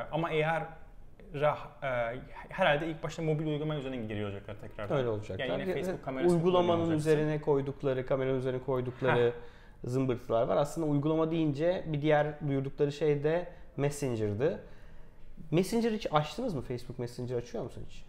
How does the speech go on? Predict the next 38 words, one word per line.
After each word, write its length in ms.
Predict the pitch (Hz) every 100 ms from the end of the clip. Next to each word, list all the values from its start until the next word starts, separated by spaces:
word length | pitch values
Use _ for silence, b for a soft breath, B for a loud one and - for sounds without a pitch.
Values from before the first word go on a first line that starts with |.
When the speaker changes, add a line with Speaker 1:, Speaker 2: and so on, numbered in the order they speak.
| - -
Speaker 2:
Ben 260 | 131 156
de 60 | 180
şu 160 | - 175
an 120 | 185
Speaker 1:
Ben 60 |
artık 160 | 131 120
Speaker 2:
silinmiş 420 | 165 156 151 -
Speaker 1:
kullanmıyorum. 240 | 127 110 101
Speaker 2:
durumda. 140 | 107
Speaker 1:
Ben 60 | 104
de 40 |
silinmiş 340 | 101 - 98 -
durumda. 160 | 123 120
Speaker 2:
Ee, 640 | 117 117 113 110 113 123 - B B B -
Amerika'ya 420 | 165 175 175 175
gittiğimde 480 | 165 160 - 175 180
sadece 360 | 190 165 160
kızları 400 | - 156 151 160
aramak 280 | 156 151 151
için, 100 | 135
çünkü 140 | 113 -
kızların 260 | 135 143
tabletinde 460 | 147 143 139 - 147
Messenger 460 | 131 - 135 123
çalışıyor, 500 | - 107 104 - 104
WhatsApp 420 | - 120 - 120 -
çalışmadığı 420 | 117 - 117 107
için. 320 | 107 190 202 B B B B
Kızlarla 460 | - 151 160 156 151
konuşmak 400 | 151 147 - 139
için 300 | - 127 120 - - - - - -
kurdum. 480 | - 147 127 143 247 - b b b b b b b b b b -
Abi 240 | - 135 147
her 320 | - 156 185
yerde 320 | 190 165 143
düğme 200 | 131 127
var. 360 | 113 120 - - - - - - - B B B -
Yani 400 | 131 151 175